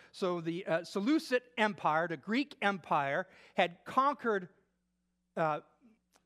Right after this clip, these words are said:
Israel. They had overthrown the temple. They did a sacrifice to Zeus at the te-, right, the most holy of places. So they, they desecrated the temple. And so they've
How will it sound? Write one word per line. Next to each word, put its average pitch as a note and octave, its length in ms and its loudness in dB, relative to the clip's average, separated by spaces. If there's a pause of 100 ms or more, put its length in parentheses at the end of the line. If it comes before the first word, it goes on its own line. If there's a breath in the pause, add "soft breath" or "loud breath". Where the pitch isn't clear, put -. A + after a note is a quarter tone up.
(720)
Israel. E3 500 0
They F3+ 160 -2
had F#3 240 0 (240 loud breath)
overthrown B3+ 960 0
the F#3+ 160 0
temple. G#3+ 400 -4
They F3+ 140 -2
did G3+ 160 -2
a - 20 -4
sacrifice C4 880 0 (320 loud breath)
to G#3+ 180 -2
Zeus B3 640 0
at G3 140 2
the A3 60 -2
te-, - 180 -6 (280 loud breath)
right, A3+ 160 2
the B3 80 -10
most A3 240 0
holy C4+ 420 4
of A3+ 120 -2
places. G3+ 320 0
So A3+ 80 -4
they, G#3 140 2 (180 loud breath)
they G#3 160 4
desecrated A#3 800 2 (260 loud breath)
the G3+ 200 4
temple. G3+ 560 0
And F#3+ 120 -6
so G#3+ 300 0 (240 loud breath)
they've G3+ 260 0